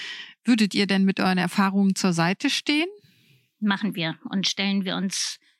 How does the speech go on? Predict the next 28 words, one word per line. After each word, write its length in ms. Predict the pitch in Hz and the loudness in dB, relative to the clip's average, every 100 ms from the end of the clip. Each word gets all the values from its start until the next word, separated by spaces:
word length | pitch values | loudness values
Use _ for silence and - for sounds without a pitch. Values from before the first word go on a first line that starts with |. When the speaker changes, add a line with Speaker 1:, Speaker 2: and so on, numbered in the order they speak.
| _ | _
Speaker 2:
gerne 360 | 220 226 233 214 | -2 0 -2 -4
zur 160 | 214 | -6
Seite. 500 | 196 202 208 202 214 | -2 -2 -2 -4 -2
Also 300 | 185 190 214 | -2 -4 -6
wir 180 | 202 226 | -2 -2
haben 180 | 233 226 | 0 -2
schon 200 | - 214 | -2 -2
mal 160 | 202 202 | -2 -4
versucht, 480 | 208 190 214 - | -6 -6 -6 -8
eben 260 | - 190 190 | -12 -6 -6
halt 160 | 190 185 | -6 -6
einen 200 | 190 190 | -8 -6
Workshop 360 | 220 - 277 - _ _ - - | -6 -4 -6 -8 _ _ -14 -4
anzubieten, 1160 | 226 233 240 202 226 226 - 226 214 214 - _ _ _ _ | -2 -2 -4 -4 -4 -4 -2 0 0 -2 -4 _ _ _ _
um 420 | - 220 220 214 175 - | -4 -2 0 -2 -4 -10
so 220 | - - | -12 -6
gemeinsam 600 | 214 214 214 240 240 233 220 | -2 0 0 0 -2 -2 -4
zu 160 | 220 | -6
besprechen, 500 | 196 - - 214 233 | -4 -6 -4 -4 -2
wie 140 | 196 202 | -4 -6
kann 280 | 233 214 | -4 -4
Kultur 400 | - 208 - - | -4 -6 -8 -8
in 160 | 220 202 | -6 -4
den 160 | 196 190 | -4 -4
unterschiedlichsten 760 | 196 208 - 202 - 190 - | -4 -6 -6 -8 -8 -10 -6
Stadtteilen 560 | 190 - 233 - 220 208 | -6 -4 -6 -4 -4 -4
gefördert 600 | 190 - 226 247 240 - | -6 -6 -4 -2 -4 -4
werden. 480 | 220 220 214 208 196 | -4 -2 -2 -4 -4